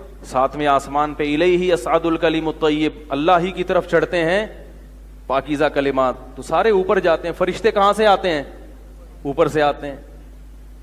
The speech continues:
तो जाहिर है अल्लाह के दरबार से होके आते हैं, अल्लाह से। जिब्रील अलैहिस्सलाम जो वही लेकर आते थे,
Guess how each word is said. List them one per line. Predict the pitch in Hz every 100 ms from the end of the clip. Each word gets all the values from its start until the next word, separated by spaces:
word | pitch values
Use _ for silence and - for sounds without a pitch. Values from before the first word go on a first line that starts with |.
| - -
तो | -
जाहिर | 120 156
है | 233
अल्लाह | 190 208
के | 208
दरबार | 185 170 180 196
से | 202
होके | 180 175 175
आते | 165 156
हैं, | 170
अल्लाह | 151 165
से। | 156 175 123 113 123
जिब्रील | 147 160 196 202
अलैहिस्सलाम | 196 190 170 170 196
जो | 185 165
वही | 170 202
लेकर | 185 190 180
आते | 175 196
थे, | 202 208